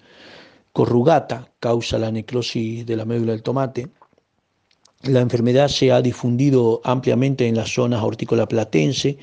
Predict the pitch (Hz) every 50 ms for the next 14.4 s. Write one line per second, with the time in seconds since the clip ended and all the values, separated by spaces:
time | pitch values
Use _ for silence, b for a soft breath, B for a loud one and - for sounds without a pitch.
0 | B B B B B B B - 131 110 110 117 104 - - 120 113 - 120 120
1 | 117 113 - - 139 131 131 123 120 117 120 117 - 127 113 139 139 143 156 143
2 | 135 120 123 123 123 123 120 127 131 127 123 120 120 - - 117 110 117 107 107
3 | 107 107 104 120 113 110 110 110 104 101 101 98 - _ _ _ _ _ _ _
4 | _ _ _ _ _ _ _ _ _ _ _ _ _ _ _ B B B B B
5 | B B B B B B B _ - 104 - - 135 139 147 151 151 160 127 -
6 | 113 113 120 117 117 113 - 120 107 - 120 120 120 120 123 120 117 113 113 -
7 | - 123 117 113 113 110 110 117 120 117 113 110 113 113 113 113 113 - 120 -
8 | 127 117 110 117 123 117 113 117 113 117 117 117 113 113 - 135 123 113 113 -
9 | 117 110 - b b b b b b b b b b _ - 135 127 123 120 120
10 | 120 120 120 117 110 - - - 175 180 180 165 170 156 156 175 190 190 - 170
11 | 139 135 127 - - - 165 170 160 170 151 139 131 110 92 - _ - 190 170
12 | 160 - 139 - 117 113 113 113 107 110 110 110 104 110 110 - - - - 113
13 | 110 - 131 120 117 120 135 151 180 196 - - - - 127 127 127 113 - -
14 | 147 151 151 151 160 175 190 190